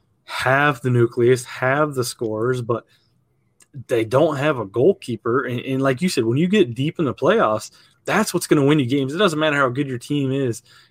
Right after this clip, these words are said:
and how many shots on goal. I mean, you, you mean, you look at Ovi, like,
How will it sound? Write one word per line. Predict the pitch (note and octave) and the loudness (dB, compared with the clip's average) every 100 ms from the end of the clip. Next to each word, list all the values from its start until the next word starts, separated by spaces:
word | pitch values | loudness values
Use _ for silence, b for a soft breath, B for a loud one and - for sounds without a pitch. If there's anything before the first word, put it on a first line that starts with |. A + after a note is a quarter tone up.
| b | b
and | |
how | D3 | -2
many | D#3 | -2
shots | B2+ - C#3+ - | -2 0 0 -2
on | A#2+ | -2
goal. | C#3 | 0
I | C3 | 0
mean, | B2+ B2 B2 b b b _ _ | 0 -4 -6 b b b _ _
you, | E3 F3 | -2 0
you | C#3 D3 C#3 | 0 0 0
mean, | C3+ C3+ - | 0 -2 -2
you | C#3+ | 4
look | D#3+ C#3+ | 6 8
at | |
Ovi, | B2+ E3 C3 A2+ | 8 6 6 2
like, | A2+ A#2 | 0 -6